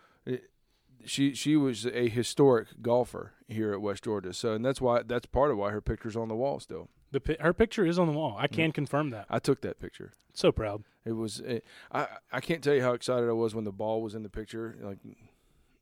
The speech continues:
Speaker 1: it, i-, if you don't know, I, I'll give you a visual.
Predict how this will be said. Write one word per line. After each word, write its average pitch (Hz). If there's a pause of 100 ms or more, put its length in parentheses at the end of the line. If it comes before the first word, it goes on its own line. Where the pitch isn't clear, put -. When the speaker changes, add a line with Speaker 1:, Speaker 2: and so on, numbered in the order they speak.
Speaker 1:
it, 117 (600)
i-, - (140)
if 156
you 165
don't 190
know, 147
I, 131
I'll 131
give 139
you 117
a 104
visual. 127